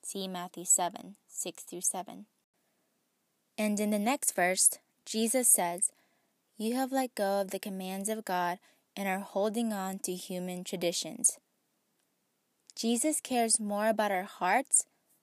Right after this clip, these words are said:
than of human rules and traditions. He cares more about our relationship with Him than the opinions of others. When Jesus walked on this earth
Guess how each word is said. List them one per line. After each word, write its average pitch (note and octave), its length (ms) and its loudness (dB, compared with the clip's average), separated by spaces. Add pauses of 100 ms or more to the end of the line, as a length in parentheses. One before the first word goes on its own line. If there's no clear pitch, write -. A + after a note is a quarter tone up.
than A3+ 140 0
of G#3+ 260 2
human B3+ 500 0
rules G#3 500 0 (100)
and G3+ 200 -4
traditions. F#3 680 0 (760)
He C4+ 180 -4
cares B3 300 0
more G#3 240 0
about G3+ 260 2
our G3 140 0
relationship G3 840 -2 (100)
with F#3 140 -4
Him G#3 460 -4 (520)
than G3 180 -2
the F#3+ 120 -2
opinions G#3 560 -6
of G3 100 -4
others. - 520 -6 (1000)
When A3+ 220 0
Jesus B3 420 2
walked A3 300 0
on G#3+ 120 -4
this A3+ 200 -2
earth F#3 340 -4